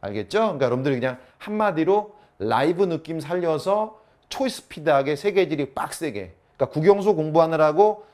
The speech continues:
사탐에 많은 시간 못 쓰고 있을 거예요. 요 강좌로 여러분들 목마름을 해소할 수 있을 거라고 봅니다. 아, 그럼 이제 사이다 뭐 이런 거 딱 할 수 있어야 되는데.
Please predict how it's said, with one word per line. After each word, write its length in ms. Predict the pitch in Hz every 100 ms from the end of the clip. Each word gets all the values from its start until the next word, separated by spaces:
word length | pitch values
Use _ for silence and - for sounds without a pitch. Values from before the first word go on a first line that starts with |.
| _
사탐에 460 | - - 202 196 190
많은 300 | - 135 139
시간 260 | 135 147
못 120 | 104 98
쓰고 200 | 135 120
있을 260 | - 90
거예요. 500 | - 87 87 92 98 - _ 117
요 120 | 123
강좌로 800 | 110 117 117 113 170 226 226 - _ -
여러분들 340 | 107 104 101
목마름을 880 | 95 110 117 120 107 104 160 202 196 _ _
해소할 340 | 170 147 147 117
수 120 | 107
있을 220 | 92 -
거라고 400 | 95 90 87 90
봅니다. 360 | - 95 - -
아, 120 | -
그럼 220 | - 147 135
이제 220 | 120 - _ _
사이다 580 | - - 214 220 107 -
뭐 100 | 104
이런 220 | 117 135 120
거 80 |
딱 180 | - 107
할 80 | 131
수 140 | -
있어야 220 | 98 95 90
되는데. 360 | 85 92 90